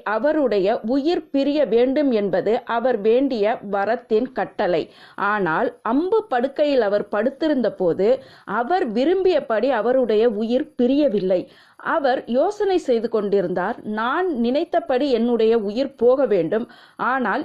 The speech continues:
என்னுடைய உயிர் இந்த நேரத்தில் போகவில்லை, இதற்கு என்ன காரணம், நான் என்ன பாவம் செய்தேன்?" என்று யோசனை செய்து கொண்டிருந்தார். அந்த நேரத்தில் வியாச முனிவர் அவரிடம் வந்தார்.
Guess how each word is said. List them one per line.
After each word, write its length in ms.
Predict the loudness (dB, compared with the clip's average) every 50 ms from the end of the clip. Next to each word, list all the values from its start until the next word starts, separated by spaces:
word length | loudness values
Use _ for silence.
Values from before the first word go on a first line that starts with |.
| -2 0
என்னுடைய 500 | 0 0 0 0 -2 0 0 2 2 2 2
உயிர் 320 | 0 0 0 0 0 -2 0
இந்த 220 | 0 0 0 0 0
நேரத்தில் 560 | -2 -2 0 0 0 0 0 -2 -2 -4 -2 0
போகவில்லை, 640 | 2 4 4 4 4 0 -2 -2 0 0 0 0 -2 -2
இதற்கு 380 | -4 -4 -4 -4 -4 -4 -6 -4 0
என்ன 360 | 0 0 0 0 -2 -4 -4 -4
காரணம், 560 | -4 -4 -2 -2 -2 -2 -2 0 -2 -2 -4 -4 -6
நான் 240 | -4 -4 -4 -2 -2
என்ன 320 | -2 -2 -2 -2 -2 -4 -4 -4
பாவம் 420 | -4 -4 -2 0 0 0 -2 -2
செய்தேன்?" 480 | -2 -2 -2 -2 0 0 0 0 0 0
என்று 260 | -4 -4 -4 -2 -2 -2 -2 -4 -8 _ _ _ _ -4
யோசனை 560 | 0 2 2 2 2 0 0 0 2 2 2
செய்து 320 | 0 0 0 0 0 -2 -2
கொண்டிருந்தார். 680 | -2 -2 0 0 0 0 0 -2 -2 -2 -4 -4 -6 -10 -12 -8 -4
அந்த 280 | -2 0 0 0 0 0 0
நேரத்தில் 560 | 2 2 2 0 0 0 -2 0 0 0 -2 -2 -4
வியாச 500 | -4 -2 0 0 0 -2 -4 -2 -2 -2
முனிவர் 420 | 0 0 0 -2 -2 -2 0 0 0
அவரிடம் 420 | 0 0 0 0 0 0 -2 -2
வந்தார். 400 | -2 -2 -2 -2 -2 -4 -4 -6